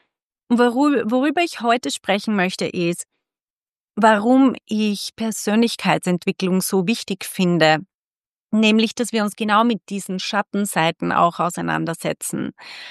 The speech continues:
Weil was nix bringt, ist, wenn man das auf die rationale Art probiert. Es sind ja keine rationalen Verhaltensmuster.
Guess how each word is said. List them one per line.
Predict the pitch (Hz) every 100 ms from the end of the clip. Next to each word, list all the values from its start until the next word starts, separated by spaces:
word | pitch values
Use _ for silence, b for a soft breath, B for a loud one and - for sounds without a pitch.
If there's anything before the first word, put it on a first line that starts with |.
| B B B _
Weil | 196 220 220 220 - _ _ _ _ _ _ _ _ _ -
was | 202 208 226
nix | 240 233 262 -
bringt, | - 208 214 214 220 - - - _ _
ist, | 202 190 185 180 175 175 196 - _ _ _ _ _
wenn | 226 208 202
man | 196 185 180 - _ _ _
das | 196 190
auf | 190 -
die | 208
rationale | 190 190 - 185 165 156 160 -
Art | 156 - - -
probiert. | 180 170 165 - - - _ _ B B B B B _ _ _
Es | 226
sind | 262 277
ja | 294
keine | - 247 233
rationalen | 208 208 - 233 208 175 175 185 196 214 - _ _ _ _ _ _ _ -
Verhaltensmuster. | 233 220 269 - 208 - 165 151 - - -